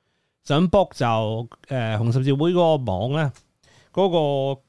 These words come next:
即係捐血嗰個網啦，下，即係香，香港紅十字會輸血服務中心嗰個網咧，佢嗰個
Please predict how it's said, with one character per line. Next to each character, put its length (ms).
即 120
係 840
捐 240
血 80
嗰 40
個 180
網 260
啦， 100
下， 180
即 140
係 140
香， 240
香 260
港 140
紅 240
十 260
字 140
會 160
輸 420
血 120
服 180
務 240
中 260
心 160
嗰 120
個 180
網 340
咧， 100
佢 200
嗰 180
個 120